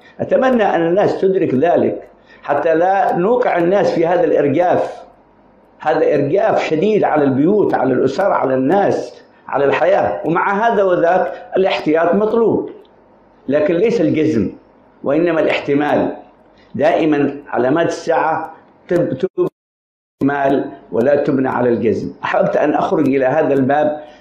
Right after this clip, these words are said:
من باب ال-، ال-، الاستدراك لما سئلنا عنه، لأجل حتى لا يقع الناس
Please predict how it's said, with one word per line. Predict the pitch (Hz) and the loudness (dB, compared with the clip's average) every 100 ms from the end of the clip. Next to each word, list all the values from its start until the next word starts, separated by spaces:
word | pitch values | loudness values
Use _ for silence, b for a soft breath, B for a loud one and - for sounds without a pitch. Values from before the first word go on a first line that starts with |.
| B | B
من | 135 139 | -2 0
باب | 156 156 | 2 0
ال-، | - 139 | 0 0
ال-، | - - 120 120 120 101 | 2 2 2 2 2 2
الاستدراك | 113 - 113 135 156 170 139 | 0 -2 -2 0 0 0 2
لما | 127 123 | 2 0
سئلنا | - 139 151 131 | 0 0 2 0
عنه، | 139 196 190 - B B - | 0 0 0 -4 B B -4
لأجل | 147 170 165 156 | 0 0 0 0
حتى | 143 139 - 156 | -2 -4 0 0
لا | 196 | 2
يقع | 202 - 131 135 | 2 0 -2 0
الناس | 135 160 139 - - - | 0 2 0 -2 -8 -18